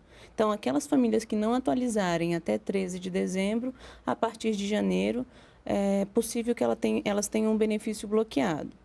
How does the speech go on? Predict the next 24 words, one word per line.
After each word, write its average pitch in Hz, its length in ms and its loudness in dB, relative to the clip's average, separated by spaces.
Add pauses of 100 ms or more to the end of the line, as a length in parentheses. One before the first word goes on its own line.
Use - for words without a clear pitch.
(960)
Mesmo 254 300 4
o 285 40 8
benefício 254 500 2
estando 262 400 0
bloqueado, 240 640 2
elas 233 240 0
podem, 240 640 2 (400)
é, 208 240 0
procurar, 208 880 2
ah, 185 260 0
o 180 60 -2
setor 208 280 -2
responsável 202 580 -2
pelo 190 180 -2
Bolsa 185 260 -2
Família, 214 680 0 (280)
atualizar 233 520 2
esse 208 180 -4
cadastro, 240 840 0 (360)
é, 202 300 2
até 202 600 0 (300)
quatorze 220 600 0
de 180 560 0
fevereiro 214 640 0